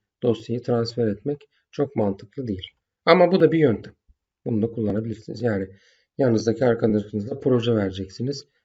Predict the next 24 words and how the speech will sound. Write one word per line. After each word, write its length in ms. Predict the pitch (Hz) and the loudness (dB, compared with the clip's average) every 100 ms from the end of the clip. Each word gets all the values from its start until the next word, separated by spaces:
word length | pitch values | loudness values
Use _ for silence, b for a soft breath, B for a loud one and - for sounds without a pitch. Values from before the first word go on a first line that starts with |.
| _ | _
Hemen 340 | 147 113 135 - _ _ _ | -2 2 0 -2 _ _ _
şuradan 380 | - 131 113 110 | -10 -2 0 2
bir 100 | 117 | 2
daha 160 | 113 95 | 2 0
gösteriyorum. 640 | 98 - - 160 160 139 | -2 -6 -8 -6 -8 -10
İşte 220 | 127 - 117 - | -12 -12 -8 0
File, 380 | 139 107 120 123 - _ _ _ _ _ _ - | 2 4 0 -4 -16 _ _ _ _ _ _ 0
arşiv 420 | 143 110 - 135 | 2 2 -2 -8
project 600 | - 135 117 101 104 - | -4 0 0 0 -4 -4
deyince 340 | 110 101 127 | -2 0 0
zip 300 | 131 120 143 _ _ 147 | -2 -2 -6 _ _ -8
uzantılı 500 | 107 95 95 139 135 | -4 -4 -4 -4 -4
bir 60 | |
şey 160 | - 151 | -2 0
oluşturuyor. 540 | 113 - - 170 156 _ _ _ _ _ _ _ _ _ _ _ _ _ | 0 -2 -10 -14 -16 _ _ _ _ _ _ _ _ _ _ _ _ _
Fakat 500 | - 202 139 123 - _ | 0 2 0 -4 -10 _
doğru 280 | 147 156 170 | 8 8 8
olan 360 | 143 110 131 113 | 6 4 2 0
nedir? 260 | 95 92 - | -2 -4 2
Bakın, 340 | - - 120 - _ _ _ _ _ _ _ _ _ _ 117 | 2 2 -4 -12 _ _ _ _ _ _ _ _ _ _ 2
versiyon 380 | 117 113 127 | 2 2 0
kontrolü 440 | 117 113 104 113 104 | 2 2 2 4 4
açısından 640 | 95 - - 98 92 | 2 0 -2 -2 -4
da. 100 | 92 | -6